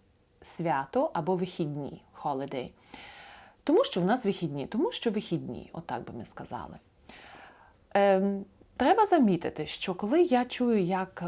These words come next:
українці вчать англійську мову, вони мають тенденцію починати речення з because, оцього слова because, тому що,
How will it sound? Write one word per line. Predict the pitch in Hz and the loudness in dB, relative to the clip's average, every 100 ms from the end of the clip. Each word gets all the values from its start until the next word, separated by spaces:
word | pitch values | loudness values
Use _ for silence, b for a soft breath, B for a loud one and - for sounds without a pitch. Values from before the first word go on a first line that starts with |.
| - | -6
українці | 175 185 185 175 175 | -6 -6 -4 -2 -4
вчать | 165 - 165 170 - | -6 -6 -6 -6 -12
англійську | 151 156 - - | -8 -8 -8 -4
мову, | 175 349 381 156 - B B B B - | -2 -2 -2 -6 -8 B B B B -4
вони | 208 339 523 554 | 0 2 0 0
мають | 208 254 415 370 | -2 0 0 0
тенденцію | 202 170 151 127 - - - | -2 -2 -4 -8 -10 -12 -10
починати | 165 - 226 381 180 | -10 -6 -6 -4 -6
речення | 180 262 - 233 226 | -6 -8 -6 -4 -4
з | 170 165 214 _ - | -4 -6 -6 _ -8
because, | 151 175 - - 143 - - - | -6 -8 -8 -6 -6 -6 -10 -16
оцього | 156 - 190 185 165 b b b b - | -16 -10 -10 -8 -8 b b b b -10
слова | - 269 262 160 - | 0 2 2 -4 -4
because, | 165 220 - - 147 - - - _ | -6 -6 -6 -4 -4 -4 -14 -20 _
тому | - 180 170 196 311 | -4 -2 0 -2 -4
що, | - - - - | -8 -8 -6 -6